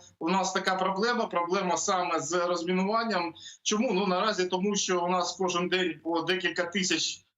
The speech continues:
пострілів робиться взагалі по всій території України, і десь, е, відсотків двадцять п'ять-тридцять, е, з таких боєприпасів не спрацьовує. Тому, тобто можна зробити висновок, наскільки ще десятиліть нам вистачить саме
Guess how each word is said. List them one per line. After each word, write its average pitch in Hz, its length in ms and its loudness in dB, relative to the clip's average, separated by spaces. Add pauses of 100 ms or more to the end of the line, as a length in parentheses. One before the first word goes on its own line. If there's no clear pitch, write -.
(160)
пострілів 226 580 2
робиться 196 440 0
взагалі 180 400 0
по 170 100 -4
всій 175 200 -2
території 165 400 0
України, 160 680 0 (240)
і 180 380 2
десь, 180 340 0
е, 170 180 0 (300)
відсотків 165 680 0
двадцять 180 460 0
п'ять-тридцять, 220 1000 0
е, 170 160 2
з 156 60 -2
таких 185 380 -4
боєприпасів 180 680 0
не 185 380 0 (120)
спрацьовує. 185 760 0
Тому, 156 260 -2
тобто 175 300 -2
можна 175 480 0 (140)
зробити 170 760 0 (280)
висновок, 190 680 0
наскільки 185 500 2
ще 180 340 2
десятиліть 170 640 0
нам 160 260 2
вистачить 160 760 0
саме 180 440 0